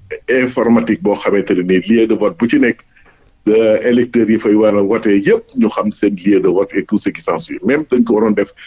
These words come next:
ci net bi, comme ça ku ci nekk xam nga boo demee fii ngay wote wala dëkk yooyu yëpp duñ ko def, mu indi confusion totale.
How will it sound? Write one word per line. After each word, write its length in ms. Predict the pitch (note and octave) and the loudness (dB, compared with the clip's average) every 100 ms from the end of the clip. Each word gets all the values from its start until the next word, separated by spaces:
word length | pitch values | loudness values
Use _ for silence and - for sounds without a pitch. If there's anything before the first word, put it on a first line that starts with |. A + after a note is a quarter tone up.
| - _ _ - | -20 _ _ -2
ci 220 | C#3 - - | 0 0 -2
net 260 | C#3 E3+ - | 0 2 2
bi, 200 | B2+ B2+ - | 0 0 -2
comme 160 | A2+ | -2
ça 220 | G#2+ A2 G#2 | 0 -2 0
ku 100 | - - | 0 2
ci 100 | D#3 | 4
nekk 260 | C3+ A#2+ | 2 0
xam 220 | B2 A#2+ A#2 | -2 0 0
nga 100 | G#2 | 0
boo 220 | G#2 A2 | 0 2
demee 280 | G#2+ G#2 F#2+ | 2 2 0
fii 260 | - G#2 | 0 2
ngay 140 | G2+ F#2 | 4 2
wote 200 | F#2 F2+ | 2 2
wala 180 | E2+ E2+ | 0 0
dëkk 200 | - - | -4 0
yooyu 220 | A2 A2+ | 2 2
yëpp 120 | A#2+ | 2
duñ 100 | A2+ | 0
ko 100 | G#2 | 0
def, 140 | G2 - | -2 -2
mu 120 | G#2 A#2 | -2 0
indi 120 | A2 | 0
confusion 520 | - A2+ G#2 F#2+ G2+ - | 0 -2 0 0 0 0
totale. 300 | A#2+ A2 | -2 -4